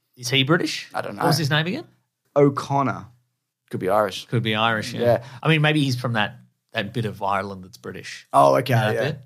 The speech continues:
Speaker 2: yeah.
Speaker 1: Yeah, that bit.
Speaker 2: Typical.
Speaker 1: Yeah.
Speaker 2: Let me just say that.
Speaker 1: But he's mad that we didn't like it because it's British? Or is he mad that we're British?
Speaker 2: I don't know.
Speaker 1: 'Cause a lot of people do think we
Speaker 2: Some
Speaker 1: are
Speaker 2: of these
Speaker 1: British.
Speaker 2: need more explanation,
Speaker 1: They do,
Speaker 2: quite
Speaker 1: don't they?
Speaker 2: frankly.
Speaker 1: If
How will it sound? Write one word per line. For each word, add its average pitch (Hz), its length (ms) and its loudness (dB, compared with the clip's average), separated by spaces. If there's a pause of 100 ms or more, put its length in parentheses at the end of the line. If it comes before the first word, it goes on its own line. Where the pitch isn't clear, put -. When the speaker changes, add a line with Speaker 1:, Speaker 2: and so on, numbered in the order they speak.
Speaker 2:
yeah. 117 300 -2 (120)
Speaker 1:
Yeah, 104 120 -20
that 98 120 -14
bit. 90 260 -16
Speaker 2:
Typical. 101 540 -4
Speaker 1:
Yeah. 120 120 -6 (160)
Speaker 2:
Let 120 100 2
me 117 60 0
just 117 160 -4
say 107 180 2
that. 117 180 -4
Speaker 1:
But 131 100 0
he's 175 260 0
mad 131 300 0
that 117 200 -10
we 117 520 -2 (440)
didn't 131 300 -2
like 123 360 2
it 147 160 -4 (440)
because 123 260 -8
it's 123 100 -8
British? 170 520 -8 (320)
Or 139 220 0
is 160 120 2
he 190 100 0
mad 175 240 0
that 143 80 -8
we're 131 320 2
British? 113 580 -8
Speaker 2:
I - 60 -8
don't 139 140 -2
know. 175 360 2 (220)
Speaker 1:
'Cause 165 140 -6
a 180 40 0
lot 202 120 2
of - 80 0
people 151 200 -4
do 127 200 -4
think 117 240 -8
we - 60 -2
Speaker 2:
Some 240 80 4
Speaker 1:
are - 80 6
Speaker 2:
of - 40 4
these 220 160 2
Speaker 1:
British. 165 100 0 (160)
Speaker 2:
need - 40 -2
more 120 200 0
explanation, 92 600 -10
Speaker 1:
They 170 80 2
do, 156 80 2
Speaker 2:
quite 147 80 2
Speaker 1:
don't 123 180 0
they? 123 120 -4
Speaker 2:
frankly. 123 120 -12
Speaker 1:
If 185 60 0